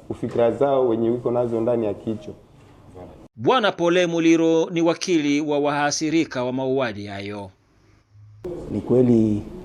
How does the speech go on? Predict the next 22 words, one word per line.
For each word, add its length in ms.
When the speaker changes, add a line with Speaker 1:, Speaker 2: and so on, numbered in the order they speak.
Speaker 3:
tunaendelea 500
kupigania 600
wahanga 560
ambao 220
wanaendelea 420
kuteseka 640
katika 380
hii 680
kihalali 600
kia 220
wa 160
A 80
D 200
F 260
katika 300
mgini 400
yetu, 260
na 460
si 180
kazi 360
rahisi 460
sababu, 800